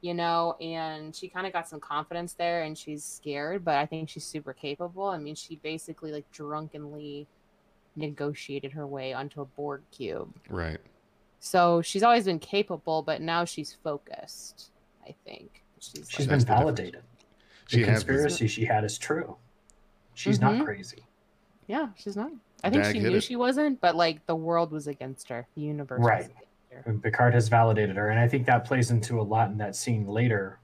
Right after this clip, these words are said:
Speaker 3: where she tells Picard, "For everything you've done for me, thank you." Because she's she's validated her.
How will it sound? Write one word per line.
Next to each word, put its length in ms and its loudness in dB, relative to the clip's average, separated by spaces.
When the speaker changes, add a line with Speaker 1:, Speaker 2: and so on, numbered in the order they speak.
Speaker 3:
where 160 -2
she 200 -2
tells 300 0
Picard, 580 -2
"For 220 -4
everything 340 2
you've 180 -2
done 200 2
for 160 -8
me, 160 -20
thank 240 -4
you." 120 -12
Because 260 -2
she's 200 -4
she's 60 -8
validated 600 2
her. 260 -14